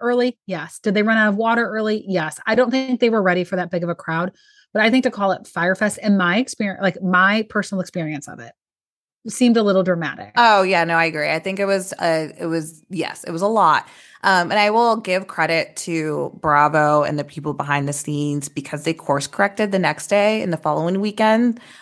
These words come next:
Speaker 2: um, and kind of buttoned things up. And I noticed an improvement from someone just attending. Um, so, uh, I tip my hat off to them. And, you know, Beverly Hills panel was probably my least favorite panel, and it had the biggest commotion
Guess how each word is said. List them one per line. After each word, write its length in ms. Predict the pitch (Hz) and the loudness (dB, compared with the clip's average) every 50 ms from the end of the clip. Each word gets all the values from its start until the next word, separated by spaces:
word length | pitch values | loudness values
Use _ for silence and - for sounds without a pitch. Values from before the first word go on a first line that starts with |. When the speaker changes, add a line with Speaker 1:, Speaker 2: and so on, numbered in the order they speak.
| - - | -8 0
Speaker 2:
um, 360 | - 175 165 156 151 147 147 - - | 2 4 4 4 2 0 -2 -4 -6
and 100 | 165 165 | -6 -6
kind 300 | - - 165 165 156 156 | -4 -2 0 0 2 2
of 320 | 151 151 143 - 160 - | 0 0 -2 -6 -4 0
buttoned 260 | 156 143 - 180 170 | 0 0 0 0 -2
things 220 | 170 165 160 143 151 | -2 -2 -2 0 2
up. 260 | 139 151 190 196 - | 2 2 2 2 0
And 120 | - 151 - | -2 -2 0
I 220 | - 165 165 170 | 2 2 2 2
noticed 400 | 180 190 196 196 208 208 - - | 2 0 0 2 0 -2 -2 -2
an 80 | 214 220 | 0 0
improvement 680 | 220 220 220 226 214 214 214 220 220 226 220 220 226 - - - - _ | 0 0 0 0 -2 0 2 2 2 2 2 0 -4 -10 -16 -20 -20 _
from 140 | - 196 190 | -2 -2 -2
someone 380 | - - 175 175 170 170 170 165 | 0 0 0 2 2 2 2 0
just 200 | 170 160 - - | -2 -4 -4 -6
attending. 720 | 151 - - 208 208 214 208 208 202 202 196 196 196 196 - - - - - _ _ - | -6 -2 0 0 0 2 2 0 0 0 0 -2 -4 -4 -8 -16 -20 -20 -20 _ _ 2
Um, 360 | 170 160 156 151 147 175 - | 4 4 4 2 0 -2 -4
so, 200 | - 185 165 151 | -2 0 2 2
uh, 240 | - - - 113 139 - - _ _ _ | 0 -2 -6 -10 -14 -16 -20 _ _ _
I 120 | 165 180 | -2 -2
tip 200 | 190 - 208 190 | -2 -2 -4 -2
my 120 | 170 175 165 | 0 0 0
hat 240 | 160 151 143 147 147 | 2 2 2 4 2
off 160 | 151 147 - | 0 0 -2
to 100 | - 151 | -4 -4
them. 260 | 151 147 143 143 - - | -2 -2 -2 -4 -6 -4
And, 400 | - 170 156 151 151 147 147 - - _ | -2 0 0 0 -2 -4 -6 -10 -16 _
you 140 | - 185 175 | -6 -2 -2
know, 100 | 156 151 | -2 -2
Beverly 440 | 156 170 214 254 349 392 349 277 | 0 0 0 2 0 -2 -2 0
Hills 220 | 240 202 196 196 - | 0 0 0 0 -2
panel 440 | - 185 170 165 156 151 - - _ _ | -4 -4 -2 0 0 0 -2 -4 _ _
was 160 | - 175 170 | -4 -4 -4
probably 300 | - - - 220 254 339 | -4 -6 -4 -2 0 0
my 160 | 370 359 330 277 | 0 0 0 0
least 280 | 240 214 214 - - | -2 -2 -4 -4 -4
favorite 320 | - 214 220 220 196 - - | -4 -2 0 0 -2 -2 -2
panel, 460 | 240 190 214 226 165 110 - - - | -2 0 0 0 0 -2 -4 -6 -6
and 140 | - 190 190 | -2 -2 -2
it 80 | 196 220 | 0 2
had 200 | 220 208 214 208 | 2 2 2 0
the 80 | 202 | -2
biggest 360 | 196 202 196 190 196 190 190 | 0 0 0 0 0 -2 -2
commotion 560 | - 220 190 175 190 220 - - - - - | -4 -2 0 0 0 0 -4 -8 -10 -10 -12